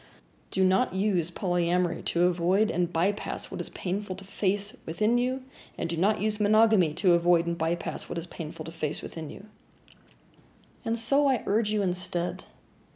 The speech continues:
to consider consciously evaluating the costs versus benefit of any relationship style that you are considering,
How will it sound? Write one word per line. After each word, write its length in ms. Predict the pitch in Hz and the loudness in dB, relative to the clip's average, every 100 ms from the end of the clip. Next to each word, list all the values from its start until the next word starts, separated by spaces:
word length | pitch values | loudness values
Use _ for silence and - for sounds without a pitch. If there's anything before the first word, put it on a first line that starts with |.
| _ - - _ | _ -20 -20 _
to 160 | - 240 | -10 -8
consider 840 | - 254 240 - 277 240 151 - - _ _ _ _ _ | -4 -2 0 2 2 0 -2 -8 -16 _ _ _ _ _
consciously 840 | - - 311 339 - 320 - 226 - | -10 -2 0 2 0 -2 -2 -2 -2
evaluating 880 | 185 185 175 185 165 147 131 135 - - - - | -4 -2 -2 0 -2 -4 -6 -8 -14 -18 -14 -8
the 80 | 208 | -8
costs 460 | - 240 277 - | -4 -2 -2 -4
versus 440 | 196 202 208 185 185 | -4 -4 -2 -4 -4
benefit 560 | 196 190 190 - - - - - | -2 -2 -2 -8 -12 -16 -16 -8
of 120 | 180 | -4
any 220 | 226 285 | 0 2
relationship 680 | 269 226 202 208 208 - 180 | 2 2 0 -2 -4 -4 -4
style 540 | - - 208 180 165 - - - | -6 -4 -2 -2 -4 -10 -10 -2
that 80 | |
you 180 | 180 202 | 0 0
are 80 | 208 | -2
considering, 680 | 202 196 185 190 185 143 | -2 -2 0 0 -2 -4